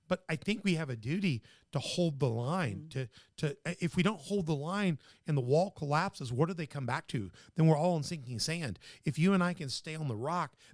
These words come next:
Speaker 1: then when they come for help, we can pull them up on it. And it's, it's not easy. You, the first thing you wanna do is jump in. There are times when you jump in to rescue somebody, you both drowned.
Speaker 2: Oh, yeah.
Speaker 1: And you have to weigh that out. I could rescue you, but I could also die rescuing you. You,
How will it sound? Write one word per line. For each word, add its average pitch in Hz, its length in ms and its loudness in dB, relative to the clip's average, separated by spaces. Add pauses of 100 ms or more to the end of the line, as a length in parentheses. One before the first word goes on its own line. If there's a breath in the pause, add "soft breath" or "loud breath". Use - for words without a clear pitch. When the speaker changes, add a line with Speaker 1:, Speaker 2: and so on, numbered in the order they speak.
Speaker 1:
then 160 160 2
when 151 100 4
they 135 100 2
come 170 280 -2
for 127 140 -6
help, 139 240 -2
we 147 80 -2
can 107 200 -8
pull 160 200 -2
them 113 220 -6
up 127 280 -6
on 117 220 -8
it. 92 140 -12 (460 loud breath)
And 143 100 2
it's, - 240 -2
it's - 180 -8
not 180 180 -2
easy. 175 200 0
You, 131 220 -6
the 151 80 -6
first - 240 -4
thing 190 120 0
you 160 120 0
wanna 151 140 0
do 175 160 -2
is 104 180 -6
jump 151 380 -4
in. 160 180 0 (220 loud breath)
There 220 120 -2
are 311 80 -2
times 190 360 -6
when 165 100 0
you 135 100 -2
jump 147 260 -6
in 165 100 -6
to 113 60 -8
rescue 151 300 -8
somebody, 123 300 -6
you 104 100 -8
both 117 160 -6
drowned. 123 400 -10 (840)
Speaker 2:
Oh, 226 40 -16
yeah. 175 100 -16 (280)
Speaker 1:
And 156 100 0
you 214 80 4
have 233 100 0
to 147 100 -8
weigh 160 240 0
that 151 240 -4
out. 143 320 -8 (140)
I 165 120 -2
could 160 200 -12
rescue 151 360 -10
you, 101 240 -6 (280 soft breath)
but 139 80 -4
I 185 80 -2
could 160 100 -2
also 147 240 -2
die 135 440 -4
rescuing 107 440 -4
you. 87 160 -6 (300 loud breath)
You, 165 260 -2